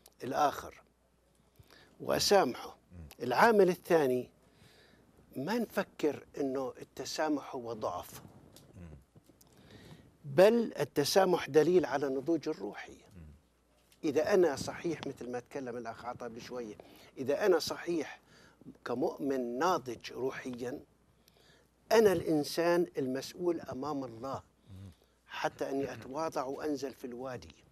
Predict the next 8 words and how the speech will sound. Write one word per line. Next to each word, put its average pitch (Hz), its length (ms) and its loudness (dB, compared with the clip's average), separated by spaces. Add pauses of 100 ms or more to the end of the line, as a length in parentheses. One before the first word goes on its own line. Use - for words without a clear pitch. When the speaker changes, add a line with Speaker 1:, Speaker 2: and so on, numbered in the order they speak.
(560)
Speaker 1:
وأسلم 135 460 0
حياتي 131 420 -6
كلي. 87 180 -14
Speaker 2:
مم. - 680 -20
Speaker 1:
بعدين 127 500 4
ضبط 160 340 -2
النفس 147 680 -4
والتواضع. 131 760 -4